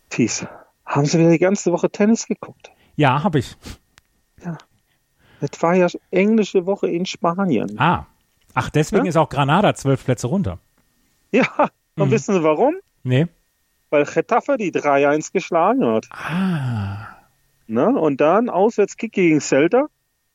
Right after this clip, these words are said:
Speaker 2: Ja.
Speaker 1: Celta, wie, wie sagen Sie das? Celta Vigo?
Speaker 2: Celta, glaub ich, ne?
Speaker 1: Ja, die sind natürlich auch sehr schlecht. Auf siebenundachtzig führen wir die aktuell in unserem, äh,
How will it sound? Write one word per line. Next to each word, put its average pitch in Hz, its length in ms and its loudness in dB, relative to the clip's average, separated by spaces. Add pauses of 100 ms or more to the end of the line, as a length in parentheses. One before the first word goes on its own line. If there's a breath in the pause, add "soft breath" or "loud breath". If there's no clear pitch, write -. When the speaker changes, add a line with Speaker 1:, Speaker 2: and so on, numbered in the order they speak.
(320)
Speaker 2:
Ja. 104 240 -4 (880)
Speaker 1:
Celta, 202 400 2 (500)
wie, 190 200 -8
wie 190 80 -6
sagen 247 200 2
Sie 226 140 2
das? 285 240 -2 (160)
Celta 214 400 -2
Vigo? 254 320 -2 (160)
Speaker 2:
Celta, 117 480 -2
glaub 92 220 -6
ich, - 80 -10
ne? 165 180 -4 (760)
Speaker 1:
Ja, 104 140 -12
die - 120 -14
sind 127 140 -2
natürlich 101 260 -2
auch 90 80 -16
sehr 104 340 -2
schlecht. - 380 -6
Auf 95 160 -2
siebenundachtzig 120 720 0
führen 107 240 -2
wir 104 80 0
die - 120 -2
aktuell - 360 -4
in - 60 -6
unserem, 113 420 -2
äh, - 180 -2